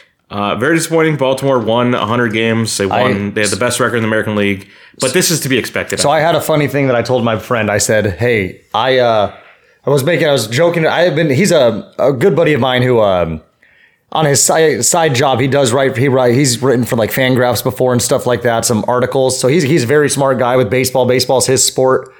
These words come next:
Speaker 2: Analytical guy too, very smart. <clears throat> And, uh, I was joking with him. I told him, I'm like, "Hey,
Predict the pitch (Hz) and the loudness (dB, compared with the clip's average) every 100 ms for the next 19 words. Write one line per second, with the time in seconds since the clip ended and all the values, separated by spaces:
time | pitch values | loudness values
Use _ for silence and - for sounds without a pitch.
0 | - _ _ _ _ _ 156 165 147 147 | -20 _ _ _ _ _ -2 2 2 2
1 | 147 139 143 135 - 139 135 139 131 131 | 0 0 0 -2 -2 0 2 2 0 0
2 | 131 131 - - - 180 135 98 - _ | 0 0 0 -4 -2 0 0 -2 -14 _
3 | _ _ _ - - 127 123 117 113 92 | _ _ _ -16 -6 -2 0 2 2 0
4 | 82 123 110 127 98 165 151 120 117 110 | 0 -2 0 0 2 0 2 0 0 0
5 | 156 120 104 101 131 110 - | 0 0 0 0 0 -2 -6